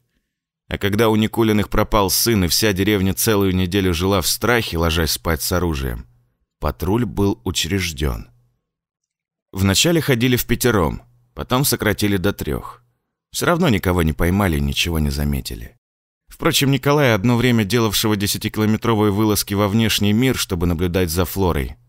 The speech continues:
прогулка на свежем воздухе вокруг посёлка не пугала. Ему просто было неохота. Он бы лучше полежал на диване и почитал Брэдбери. Не надо быть Эркюлем Пуаро, чтобы понять, как всё произошло.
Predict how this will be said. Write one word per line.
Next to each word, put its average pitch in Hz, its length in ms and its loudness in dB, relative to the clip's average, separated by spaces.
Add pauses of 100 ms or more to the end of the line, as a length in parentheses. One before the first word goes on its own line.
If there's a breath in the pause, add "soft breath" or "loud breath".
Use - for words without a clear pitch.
(100)
прогулка 135 440 -2
на 113 120 2
свежем 104 400 0
воздухе 98 420 -2
вокруг 95 380 -2
посёлка 95 520 -2
не 78 120 0
пугала. 80 580 -4 (540)
Ему 131 260 0
просто 110 380 0
было 90 220 0
неохота. 87 680 -4 (460)
Он 160 180 -2
бы 139 60 4
лучше 139 260 2
полежал 120 420 2
на 107 100 2
диване 101 420 0
и - 20 0
почитал 87 480 -2
Брэдбери. 76 600 -4 (1500)
Не 135 140 0
надо 151 280 4
быть 113 200 2
Эркюлем 110 460 2
Пуаро, 113 320 4
чтобы 92 260 0
понять, 101 400 0
как 87 140 -2
всё - 180 0
произошло. 87 640 -2